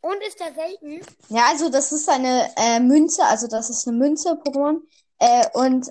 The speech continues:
Speaker 2: eine normale Münze ist ungefähr, äh, warte mal. Also das ist jetzt eine große Münze mit drei drauf und eine, mit, wo nur einer drauf ist, ist ungefähr zweimal kleiner als die.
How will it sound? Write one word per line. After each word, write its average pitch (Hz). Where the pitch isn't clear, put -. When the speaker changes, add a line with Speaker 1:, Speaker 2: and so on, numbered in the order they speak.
Speaker 2:
eine 254
normale 254
Münze 277
ist -
ungefähr, 285
äh, 262
warte 233
mal. 277
Also 269
das 349
ist -
jetzt 285
eine 262
große 277
Münze 392
mit 269
drei 220
drauf 370
und 262
eine, 320
mit, 294
wo 233
nur 240
einer 262
drauf 302
ist, 339
ist 254
ungefähr 285
zweimal 277
kleiner 240
als 330
die. 349